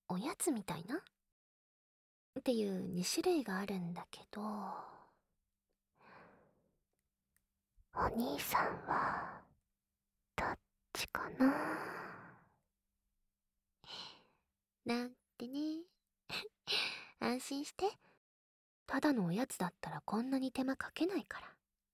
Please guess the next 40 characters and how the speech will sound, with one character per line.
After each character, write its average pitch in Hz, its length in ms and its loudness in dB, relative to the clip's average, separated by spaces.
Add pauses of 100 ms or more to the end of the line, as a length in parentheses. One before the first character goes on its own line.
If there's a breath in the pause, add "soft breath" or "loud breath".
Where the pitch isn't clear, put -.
(960 loud breath)
お 247 100 2
兄 262 260 0
さ 208 260 0
ん 180 120 0
は、 247 500 0 (1300)
私 226 540 2
の 220 160 2
初 214 400 4
め 440 120 4
て - 140 2
の 175 220 2
眷 320 280 4
属 - 220 2
ち - 140 -8
ゃ - 20 -8
ん。 - 40 -16 (1500)
<laughs> - 380 -10 (720 loud breath)
嬉 240 240 0
し - 320 -2
い？ 392 80 -4 (1300)
可 220 200 2
愛 254 400 4
い 226 40 0
ヴ - 20 -4
ァ 226 200 6
ン 240 60 -6
パ 247 200 2
イ 240 120 2
ア 240 60 2
ジ 240 140 0
ェ 240 100 2
ー 240 100 -4
ケ 240 200 2
ー 214 40 2
の 180 100 2
初 - 380 4
め 403 120 8
て - 120 0
だ - 120 -4
よ。 339 280 2